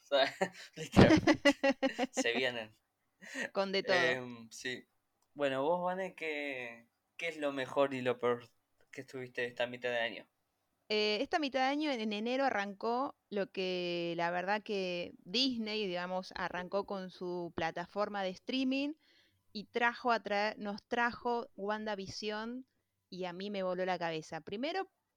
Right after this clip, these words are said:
Speaker 2: mucha expectativa porque, a ver, todos nos quedamos, por lo menos personalmente, con el corazón bastante roto con lo que fue Endgame, y
Speaker 1: Ujú.
Speaker 2: Endgame, no como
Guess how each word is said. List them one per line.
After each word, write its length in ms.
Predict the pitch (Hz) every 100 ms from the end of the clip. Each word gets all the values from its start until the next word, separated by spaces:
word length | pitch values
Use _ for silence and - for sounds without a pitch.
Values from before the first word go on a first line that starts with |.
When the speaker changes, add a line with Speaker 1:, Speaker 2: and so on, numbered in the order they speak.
| _
Speaker 2:
mucha 300 | - 208 269
expectativa 760 | 285 - 202 196 185 214 240 240
porque, 600 | 220 175 160 170 165 156
a 100 | 143
ver, 260 | 160 180 160 -
todos 220 | 190 196
nos 140 | 196 185
quedamos, 400 | 170 170 185 175
por 120 | 160
lo 40 | 160
menos 200 | 175 185
personalmente, 560 | 170 175 180 185 190
con 140 | 185 165
el 100 | 160
corazón 360 | 165 165 196
bastante 500 | 180 180 240 247 226
roto 400 | 202 208 208 208
con 120 | 196 180
lo 100 | 165
que 100 | 170
fue 360 | - 185 190
Endgame, 500 | 202 208 202 202 226 247 _ _ _ _ _
y 580 | - 190 185 180 175 -
Speaker 1:
Ujú. 80 | - 214
Speaker 2:
Endgame, 360 | 196 185 190
no 160 | 185 190
como 420 | 185 175 170 160